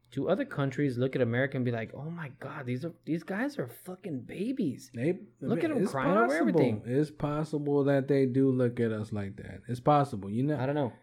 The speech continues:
Speaker 1: Yeah, so if you're listening from another country, we would
Speaker 2: Please.
Speaker 1: love to hear input on
Speaker 2: Please.
Speaker 1: how the world views America.
Speaker 2: Please.
Speaker 1: At least how your country does.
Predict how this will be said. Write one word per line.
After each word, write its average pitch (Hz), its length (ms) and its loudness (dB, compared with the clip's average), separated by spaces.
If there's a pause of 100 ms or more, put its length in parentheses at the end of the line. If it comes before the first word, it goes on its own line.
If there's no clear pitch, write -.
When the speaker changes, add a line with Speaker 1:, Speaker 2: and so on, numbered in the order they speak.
(120)
Speaker 1:
Yeah, 175 220 8
so 147 220 4
if 143 80 2
you're 220 160 2
listening 190 500 2
from 131 220 0
another 147 220 2
country, 147 420 0
we 147 180 2
would 254 180 6
Speaker 2:
Please. 120 80 0
Speaker 1:
love 175 220 6
to 147 120 2
hear 147 220 4
input 135 500 0
on - 60 -14 (180)
Speaker 2:
Please. 151 300 4
Speaker 1:
how 139 240 0
the 127 80 2
world 127 440 4
views 123 280 2
America. 117 500 -2
Speaker 2:
Please. 147 300 2
Speaker 1:
At 143 100 2
least 196 280 6 (380)
how 139 320 -2
your 131 220 0
country 135 380 -2
does. 107 260 -6